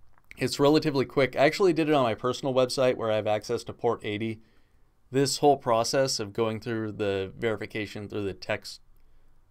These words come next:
process, it adds the step of adding this code as text, and I think there's, like, one or two other steps that are beyond what you would do over port eighty. It's really not that complicated to go through this.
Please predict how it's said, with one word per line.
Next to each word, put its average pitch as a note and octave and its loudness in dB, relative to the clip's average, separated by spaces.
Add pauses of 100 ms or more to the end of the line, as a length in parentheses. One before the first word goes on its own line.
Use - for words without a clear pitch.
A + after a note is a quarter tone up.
(100)
process, A#2+ 0 (260)
it A2 -4
adds A#2+ 2
the B2 -4
step B2+ 0
of A2 -4
adding A2 2
this G#2 -6
code B2+ -2 (1400)
as A2 -2
text, - -6
and A#2+ -6
I A2 -2
think C#3+ -6
there's, A#2 -6
like, G#2+ -2
one A2 -2
or B2 -2
two A#2+ -8
other A2 -2
steps - -6 (760)
that A2 -2
are G#2+ 0
beyond G#2+ -2
what G2+ -10
you G#2 -10
would F#2+ -8
do G2 -2
over F#2 -6
port - -8
eighty. F2 -10
It's - -14
really A2 -4 (140)
not F#2 -8
that F2+ -8
complicated F2+ -8 (340)
to G2+ -18
go F#2+ -6
through F#2 -12
this. - -8